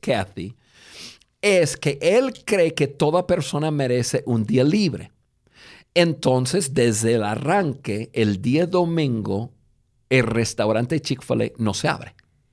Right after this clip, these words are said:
Y hasta el día, hasta el día. Incluso a veces mi esposo y yo estamos viajando y pensamos, "Ay, pasamos por el aeropuerto y hay un Chick-fil-A y vamos", y llegamos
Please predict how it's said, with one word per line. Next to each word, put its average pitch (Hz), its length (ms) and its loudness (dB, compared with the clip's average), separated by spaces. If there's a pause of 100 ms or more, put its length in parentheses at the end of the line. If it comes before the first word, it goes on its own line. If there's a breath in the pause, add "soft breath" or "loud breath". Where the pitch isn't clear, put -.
(580 loud breath)
Y 202 160 4
hasta 143 380 0
el 135 160 0
día, 170 340 -6 (460)
hasta 139 260 2
el 160 80 0
día. 160 140 2
Incluso 214 520 0
a 135 60 4
veces 151 240 0
mi 180 80 -2
esposo 151 280 -2
y - 20 0
yo 175 80 -2
estamos 156 260 -2
viajando 156 480 -2 (300 loud breath)
y 143 100 4
pensamos, 139 460 0 (260 loud breath)
"Ay, - 680 2 (220 loud breath)
pasamos 165 440 2
por 202 180 2
el 160 100 2
aeropuerto 170 560 0
y 175 120 2
hay 165 160 2
un 180 80 -2
Chick-fil-A 160 440 0
y 170 140 2
vamos", 175 320 0 (100)
y 160 140 2
llegamos 190 400 4